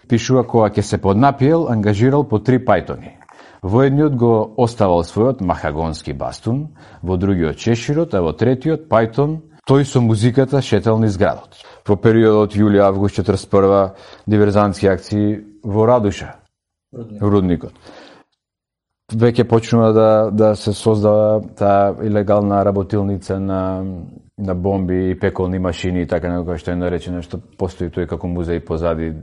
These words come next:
Speaker 1: сегашниот археолошки музеј на Македонија, една мала работилница. Значи, активности има, а понатаму него ќе го обвинуваат дека бил пасивен, дека не, не повикал на востание, а официјално почнува востанието од дваесет втори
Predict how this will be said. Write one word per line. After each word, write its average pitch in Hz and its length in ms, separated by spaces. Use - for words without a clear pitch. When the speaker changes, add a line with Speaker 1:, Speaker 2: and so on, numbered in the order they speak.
Speaker 1:
сегашниот 82 640
археолошки 87 560
музеј 78 320
на 73 80
Македонија, 71 400
една 71 140
мала 73 260
работилница. 73 400
Значи, 82 300
активности 98 680
има, 120 300
а 90 100
понатаму 92 500
него 95 220
ќе 95 160
го 95 140
обвинуваат 98 500
дека 98 220
бил 101 200
пасивен, 82 440
дека 73 280
не, 76 200
не 80 160
повикал 78 340
на 73 80
востание, 90 480
а 123 100
официјално 123 720
почнува 113 460
востанието 110 680
од 98 40
дваесет 104 360
втори 107 420